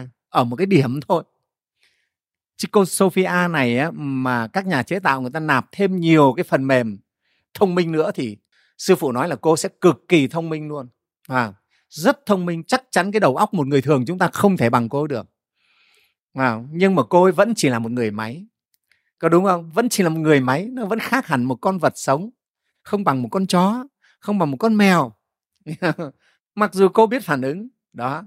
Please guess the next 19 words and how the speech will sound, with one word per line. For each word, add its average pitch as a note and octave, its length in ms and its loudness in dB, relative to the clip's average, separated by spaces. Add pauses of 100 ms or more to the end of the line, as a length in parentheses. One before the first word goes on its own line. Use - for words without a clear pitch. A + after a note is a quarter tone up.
(140)
nhưng F#3 260 2
mà A#2+ 300 -2
xét A3+ 300 0
cho F#3+ 100 -4
kỹ F#3 260 -2 (120)
cô F3 260 4
cũng G#3+ 220 -2
chỉ - 180 -2
là A2+ 60 -2
một A2+ 140 -6
bộ B2+ 180 -8
máy B2+ 240 -10
mà E3 120 -10
thôi. C3+ 220 -12 (460)
Một - 220 -12
cỗ G3+ 200 4
máy F#3+ 260 0
mà E3 120 -8
thôi. B2 200 -14